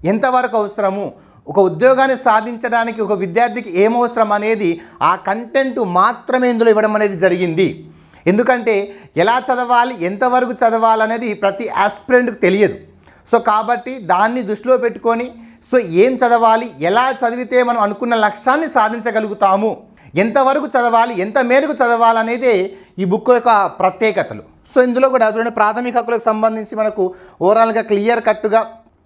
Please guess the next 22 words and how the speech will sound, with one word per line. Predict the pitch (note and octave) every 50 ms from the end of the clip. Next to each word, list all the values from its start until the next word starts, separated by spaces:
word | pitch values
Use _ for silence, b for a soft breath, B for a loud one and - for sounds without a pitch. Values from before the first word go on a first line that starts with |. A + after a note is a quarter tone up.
| - -
అవునా? | G3 G3+ G#3 A3 A3+ B B B B B B -
So | - A#3+ A3+ G3
రీసెంట్‌గా | G3+ A3+ A3 B3+ B3 A#3+ A#3+ A#3
జరిగిన | A3+ A3+ A3+ A3+ A3 G3 F#3
ఎకనామికల్ | F#3+ A3 A3 A3+ A3+ A3+ G#3 A3+ G#3+ F#3
వీకర్ | G#3 A3 G#3+ A#3 A3 A3 A#3+
సెక్షన్ | A3 A3 B3 G#3+ F3+ - - - D3
లాస్ట్ | F3 G3+ G#3 G#3 - G#3 F#3+ F#3
నూట | G3+ G#3 A#3 A3+ G#3+
మూడో | A3 A3+ A3+ A3 G#3+
రాజ్యాంగ | G3+ F#3 E3+ G#3+ G#3+ G#3+ G#3+ G#3+
సవరణ | A3 G#3+ G#3 G#3+ G#3 G3
రెండు | G3 G3 G3+ G#3+
వేల | A3 A3 G#3 -
పంతొమ్మిది | G3 G3 G3 G3+ G#3 G#3+ G#3+ G#3+ A3 G#3+ G#3+ - B B B B B B
అనే | F3 F#3 F#3+
అంశాలు | G#3 G3+ - B3 A#3 A#3 A3
కూడా | A3+ A#3 A3+
ఇందులో | A3+ A#3+ A#3 F#3+ F3+ C#3+ C#3+ - -
చేర్చడం | G3 G3+ G3 A3+ A3+ A3 G3 G#3+
జరిగింది, | G3+ G#3 G3+ G#3+ G#3 G#3 G#3+ A3 - - _ _ _ _ _ b b b b b b b b b - F#3
అవునా? | A3 A3 A3+ A#3+